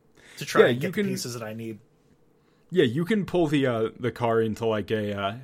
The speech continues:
Speaker 2: into a mechanics
Speaker 1: Albuquerque
Speaker 2: joint.
Speaker 1: Automotives.
Speaker 2: Yeah, for the night, right?
Speaker 1: Yeah.
Speaker 2: Like, uh, i-, if that's your,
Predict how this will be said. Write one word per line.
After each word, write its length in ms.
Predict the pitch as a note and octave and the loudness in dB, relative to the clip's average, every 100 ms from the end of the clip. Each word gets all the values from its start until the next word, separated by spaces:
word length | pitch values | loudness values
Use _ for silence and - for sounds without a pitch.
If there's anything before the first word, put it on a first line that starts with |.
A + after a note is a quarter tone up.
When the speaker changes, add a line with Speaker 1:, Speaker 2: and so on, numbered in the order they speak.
| - _ - | -20 _ -10
Speaker 2:
into 260 | D#3 C#3 C3+ | -6 0 2
a 40 | |
mechanics 220 | B2 C3+ | 2 0
Speaker 1:
Albuquerque 360 | A#2+ A2+ C3+ C#3 | 0 0 -2 0
Speaker 2:
joint. 120 | B2 | 0
Speaker 1:
Automotives. 720 | A#2+ B2 B2 A#2+ C3 - - _ _ C#3 | 0 -2 -4 -6 -6 -8 -12 _ _ -2
Speaker 2:
Yeah, 160 | B2+ | -2
for 240 | - - C3 | 0 0 2
the 120 | A2 | 2
night, 320 | G2+ G2 F#2+ - - _ _ _ A#2+ | -2 -4 -8 -14 -20 _ _ _ -2
right? 240 | A2+ A2+ - - - - - _ - | 0 -2 -6 -20 -20 -20 -20 _ -10
Speaker 1:
Yeah. 140 | C#3 A#2+ | -8 -4
Speaker 2:
Like, 160 | A2+ | -2
uh, 60 | F#2+ | -4
i-, 40 | - - - - - _ _ _ _ _ - - | -8 -14 -8 -8 -8 _ _ _ _ _ -10 0
if 360 | D#3 B2 B2 | 2 2 0
that's 260 | C3+ A#2+ - | 0 0 0
your, 340 | B2 A#2 A2+ | 2 2 -2